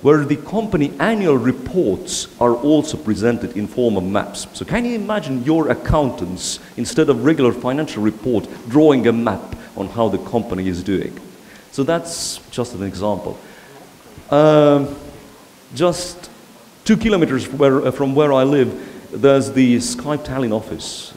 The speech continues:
Their office also looks lovely like home. They have pets running around. They,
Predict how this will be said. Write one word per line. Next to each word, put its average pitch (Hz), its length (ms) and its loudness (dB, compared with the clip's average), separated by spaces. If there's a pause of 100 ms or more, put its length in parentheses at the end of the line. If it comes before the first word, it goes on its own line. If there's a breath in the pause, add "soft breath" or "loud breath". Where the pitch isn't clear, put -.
Their 135 400 4
office 131 320 -2
also 120 280 -2
looks - 400 -6
lovely 117 340 0
like 98 140 2
home. 95 400 -2
They 98 140 0
have 98 340 -4 (120)
pets 143 320 -4
running 117 340 0
around. 107 400 4 (320 loud breath)
They, 113 240 2